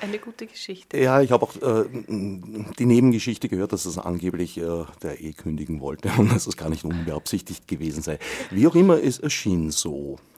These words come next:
Speaker 2: Ja,
Speaker 1: Sehr lustig.
Speaker 2: und hat die Geschichte damals eigentlich in der damaligen Situation ganz gut auf den Punkt gebracht.
Speaker 1: Wahrscheinlich eine unglaubliche Auflage gehabt, das News in dieser, <laughs> mit diesem Heft.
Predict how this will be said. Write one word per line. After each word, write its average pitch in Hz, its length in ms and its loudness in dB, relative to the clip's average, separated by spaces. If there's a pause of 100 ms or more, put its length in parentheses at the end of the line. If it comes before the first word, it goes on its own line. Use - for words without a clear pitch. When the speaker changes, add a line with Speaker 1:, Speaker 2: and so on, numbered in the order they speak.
Speaker 2:
Ja, 87 180 -2
Speaker 1:
Sehr 139 160 -8
lustig. 139 240 -10
Speaker 2:
und 95 200 -6
hat - 320 -4
die 104 300 -2 (180)
Geschichte - 460 -14
damals 101 420 -8
eigentlich 95 300 -4
in 98 100 -4
der 92 100 -4
damaligen 85 380 -8
Situation 90 460 -4
ganz 92 180 -4
gut 110 140 -6
auf - 100 -16
den 80 140 -2
Punkt - 380 -8
gebracht. - 480 -12 (300)
Speaker 1:
Wahrscheinlich 151 420 -16
eine 151 140 -12
unglaubliche 180 480 -8
Auflage 156 420 -6
gehabt, 156 360 -12
das 165 140 -10
News 160 240 -10
in 160 100 -14
dieser, - 360 -4 (160)
<laughs> 269 280 -6
mit 175 160 -10
diesem 175 220 -8
Heft. 165 280 -10